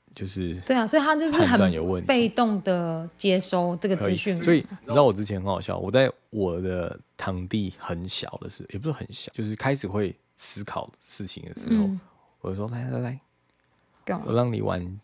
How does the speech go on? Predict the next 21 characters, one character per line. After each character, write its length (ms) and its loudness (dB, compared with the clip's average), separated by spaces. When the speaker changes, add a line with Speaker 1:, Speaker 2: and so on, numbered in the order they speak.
Speaker 1:
魔 280 -2
兽 160 2
世 200 -4
界。” 260 -6
Speaker 2:
哦。 420 -4
Speaker 1:
然 100 -2
后 120 2
我 160 0
说 340 0
：“可 140 -6
是 100 -2
你 140 0
不 100 -6
是 220 -4
只 220 -8
要 220 -2
杀 320 -2
怪 260 -2
物 180 -6
而 120 -8
已。” 120 -10